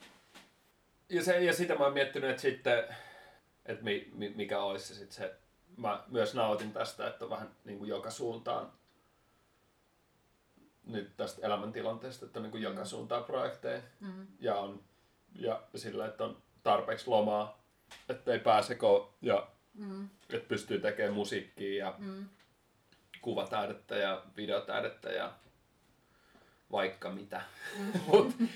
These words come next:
Speaker 1: mutta tota, et en mä näe sitä, että, että mä nyt lopettaisin kaiken ja tekisin vaan, että mulla olisi, täyttäisin apurahahakemuksia
Speaker 2: Mm.
Speaker 1: ja sitten mulla olisi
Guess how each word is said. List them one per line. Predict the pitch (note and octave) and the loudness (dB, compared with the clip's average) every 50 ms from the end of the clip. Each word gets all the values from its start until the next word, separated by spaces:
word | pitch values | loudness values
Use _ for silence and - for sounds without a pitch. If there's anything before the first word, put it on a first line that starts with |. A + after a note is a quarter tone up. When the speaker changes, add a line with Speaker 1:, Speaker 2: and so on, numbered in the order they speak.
| G#3+ - | -4 2
Speaker 1:
mutta | D#3 D3+ D3+ C#3 - - B2 A2+ | 6 8 8 8 6 4 2 4
tota, | A#2 A#2 A2+ - A#2 A2 A2+ - - - - - - - - - - - - - - - - | 4 2 2 4 6 6 6 6 6 2 -6 -20 -20 -20 -20 -20 -20 -20 -20 -20 -14 -4 -2
et | - A2+ A#2 | -2 0 4
en | A#2 A#2 A2+ A2 | 4 4 4 4
mä | A2 | 2
näe | G#2+ A2 G#2 G#2 | 2 2 2 2
sitä, | G2+ - A#2+ A2 - G#2 G#2 G2 | 0 -2 -4 -4 -2 0 0 -2
että, | - - - - - - - - - - - - - - - | -2 -4 -6 -8 -10 -10 -12 -18 -20 -20 -20 -20 -20 -10 -8
että | - A#2 - A2 | -8 -8 -6 -8
mä | G#2 | -8
nyt | G2 G2+ | -8 -6
lopettaisin | G#2 G#2+ G#2 - - - - - G2 G2 A#2 A2+ G#2 | -6 -4 -4 -4 -6 -8 -6 -6 -6 -4 -6 -8 -2
kaiken | - A2 G#2 G2 F#2+ F#2 - G#2 G2 - - - - - - - - | 2 2 4 4 2 0 -2 -4 -4 -6 -10 -16 -20 -20 -20 -12 -6
ja | - G#2+ - - - - - - | -4 -4 -4 -4 -6 -10 -6 -2
tekisin | G#2+ F#2+ - G#2+ G2+ A2 G2+ G#2 G2 - | -2 -2 -2 -4 -8 -10 -10 -12 -8 -6
vaan, | G2+ G2 F#2+ G2 F#2+ F#2+ - - _ _ _ _ _ _ _ _ _ _ _ - | -4 -4 -4 -4 -6 -8 -12 -18 _ _ _ _ _ _ _ _ _ _ _ -12
että | G#2+ G2+ - A2 | -12 -10 -6 -6
mulla | G2+ G2 G2 G2 | -6 -4 -4 -6
olisi, | G2 F#2 - - - - _ _ _ _ _ - - - | -8 -8 -10 -14 -18 -20 _ _ _ _ _ -20 -6 -2
täyttäisin | A#2 A#2+ A#2 - - A2 - - G#2+ - | 0 0 0 -2 -4 -8 -8 -8 -8 -8
apurahahakemuksia | - A2 - - G#2+ G2 F#2+ F#2+ G2 G2 G2 G2 F#2+ G2+ G2+ G2+ - - - - - G2+ G2+ G3 F#2+ - | -8 -6 -6 -4 -4 -4 -2 -4 -4 -6 -8 -10 -12 -12 -12 -12 -12 -14 -14 -10 -8 -8 -6 -6 -6 -6
Speaker 2:
Mm. | F#3+ F3+ F3+ | -6 -6 -6
Speaker 1:
ja | - - | -6 -6
sitten | F3 - G2+ - - - - F#2+ - - - - | -6 -6 -8 -8 -8 -8 -8 -8 -8 -10 -14 -12
mulla | F#2 G2 F#2+ G2 G2 | -10 -8 -6 -4 -4
olisi | F#2+ F#2+ F#2+ - | -4 -4 -6 -10